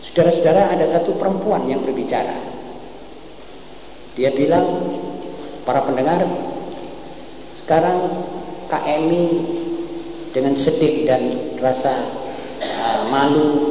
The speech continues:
menyebutkan pada kalian bahwa ada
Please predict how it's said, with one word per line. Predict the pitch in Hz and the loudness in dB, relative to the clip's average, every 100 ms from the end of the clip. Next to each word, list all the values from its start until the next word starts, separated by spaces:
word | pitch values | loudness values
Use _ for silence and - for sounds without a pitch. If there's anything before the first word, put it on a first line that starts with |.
| 135 | 2
menyebutkan | 139 135 147 143 131 - | 2 2 2 2 2 2
pada | 127 113 101 - - - - - - - - - - - - | 0 0 0 -4 -8 -8 -10 -10 -12 -12 -12 -12 -12 -12 -8
kalian | - 120 120 123 - - - | 0 2 6 6 4 2 0
bahwa | 117 120 120 117 - - - - - | 2 4 4 2 -2 -6 -8 -8 -6
ada | 139 | 0